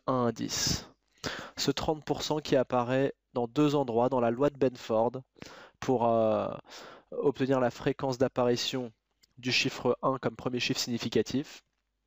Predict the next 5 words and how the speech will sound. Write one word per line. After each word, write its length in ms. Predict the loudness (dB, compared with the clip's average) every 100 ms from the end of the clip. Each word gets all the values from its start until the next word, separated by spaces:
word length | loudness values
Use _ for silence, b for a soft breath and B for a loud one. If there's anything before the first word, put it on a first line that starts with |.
| _ -20 -20 B B B B B B _
et 300 | 4 4 2 0
aussi 560 | 0 2 2 4 4 2 _ _
comme 360 | 0 2 0 -12 _ _ _ _ -2
la 640 | 2 4 4 4 4 2 -4 _ _ _ _ 0
taille 380 | 4 4 4